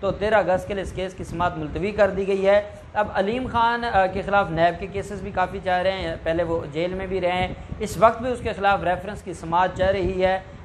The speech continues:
लाहौर की एहतसाब अदालत में। और ये वो लोग हैं जो, अ, समझा जाता है कि वो इमरान खान के बहुत करीबी हैं, लेकिन मैं समझता हूँ कि यही वो लोग हैं जिनकी वजह से इमरान खान के लिए मसाइल भी पैदा होते हैं।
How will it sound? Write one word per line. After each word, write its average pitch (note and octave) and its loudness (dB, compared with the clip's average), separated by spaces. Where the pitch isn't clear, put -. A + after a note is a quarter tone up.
लाहौर D#3+ 4
की A3 -8
एहतसाब F3+ -2
अदालत E3+ 4
में। G3 -6
और G3+ 6
ये G#3 2
वो A3+ 0
लोग A3 0
हैं A3+ -2
जो, G3+ -2
अ, E3+ 6
समझा G#3+ 0
जाता F#3+ 0
है G3+ -2
कि F#3 -8
वो E3+ -2
इमरान E3 -2
खान F3+ -6
के E3 -8
बहुत D#3+ -2
करीबी F#3+ -4
हैं, G3+ -2
लेकिन G#3 2
मैं G#3+ 2
समझता G#3 -4
हूँ G#3+ -8
कि G3 -6
यही F#3+ 0
वो G3 2
लोग F3+ 0
हैं F3 -4
जिनकी F3+ -8
वजह E3+ 0
से F3+ -6
इमरान D#3+ 0
खान E3 -4
के D#3+ -8
लिए E3 -6
मसाइल E3 2
भी F#3 -2
पैदा E3+ 0
होते E3+ 0
हैं। F3+ -6